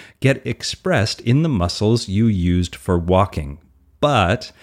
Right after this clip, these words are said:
like that unused leg on those cyclists we just talked about in that study, the rest of your muscles are left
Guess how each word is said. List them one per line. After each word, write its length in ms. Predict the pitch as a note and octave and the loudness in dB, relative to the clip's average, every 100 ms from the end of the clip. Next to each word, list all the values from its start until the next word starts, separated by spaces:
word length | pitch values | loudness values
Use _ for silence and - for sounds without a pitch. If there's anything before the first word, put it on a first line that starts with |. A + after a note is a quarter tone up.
| - _ | -20 _
like 320 | F2 G#2 E3 | -2 -2 -2
that 300 | - D3 - | -2 -2 -4
unused 580 | - A2 C3 C#3+ E3 D#3 | 2 4 4 4 2 2
leg 360 | B2+ G#2 G2+ F#2+ - | 0 2 2 -2 -2
on 200 | F#2 A2 | 0 2
those 200 | C3+ - | 0 0
cyclists 480 | A#2 - F#2+ F#2 | -2 2 0 0
we 80 | F#2+ | -4
just 200 | E2 E2 | -2 -2
talked 240 | - F2 - | 0 -2 -2
about 240 | D#2 D#2 | -4 -2
in 120 | E2+ | 0
that 200 | G2+ A2+ | 0 -2
study, 460 | - G#2+ F2 F2+ E2+ - - - - | -2 0 0 0 -2 -10 -20 -20 -2
the 100 | G#2 | 0
rest 460 | F#2 G2 C#3+ - | 2 2 0 0
of 100 | E3 | -2
your 120 | D3 C#3 | 0 2
muscles 500 | G#2 G2 G#2 G2 - | 0 0 2 0 -2
are 240 | - E2+ | -2 -2
left 400 | E2 E2+ E2+ - | 0 0 -2 -12